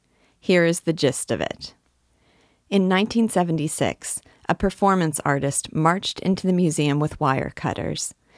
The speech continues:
clipped its hanging wires and ripped it off the wall,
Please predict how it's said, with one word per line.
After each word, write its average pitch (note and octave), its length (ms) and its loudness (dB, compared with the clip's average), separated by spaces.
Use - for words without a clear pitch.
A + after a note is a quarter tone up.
clipped - 400 2
its - 160 0
hanging E3 460 2
wires C3 440 0
and E3+ 220 0
ripped F3 240 0
it F#3+ 80 2
off F3 240 2
the F3 100 0
wall, D3 440 0